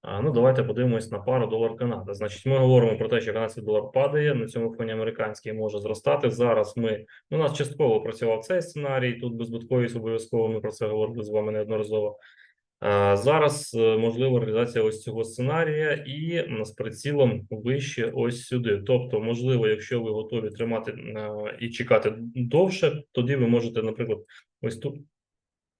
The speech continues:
шукати варіанти купівлі, а, одразу з профітом ось сюди.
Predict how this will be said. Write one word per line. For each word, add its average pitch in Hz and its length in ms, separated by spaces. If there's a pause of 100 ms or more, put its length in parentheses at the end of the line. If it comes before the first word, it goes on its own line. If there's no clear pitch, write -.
(120)
шукати 123 400
варіанти 113 380
купівлі, 180 560 (360)
а, 113 100
одразу 135 440
з 127 60
профітом 135 520
ось 123 220
сюди. 101 340